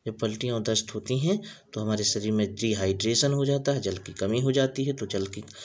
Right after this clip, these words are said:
कमी को पूरा करने के लिए जल व ओआरएस घोल पिलाना चाहिए। आगे है, आगे है कि हैजा रोग में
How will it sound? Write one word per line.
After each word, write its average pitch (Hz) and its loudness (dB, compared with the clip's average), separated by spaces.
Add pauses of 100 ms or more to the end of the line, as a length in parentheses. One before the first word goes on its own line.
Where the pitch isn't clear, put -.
(360)
कमी 110 0
को 117 -2
पूरा 104 0
करने 101 0
के 127 2
लिए 139 4
जल 104 0 (100)
व 104 -2
ओआरएस 101 0
घोल 156 0 (500)
पिलाना 98 -2
चाहिए। 98 -2 (1200)
आगे 135 4
है, 160 -4 (520)
आगे 147 2
है 165 2
कि 165 2
हैजा 131 6
रोग 139 6 (600)
में 135 2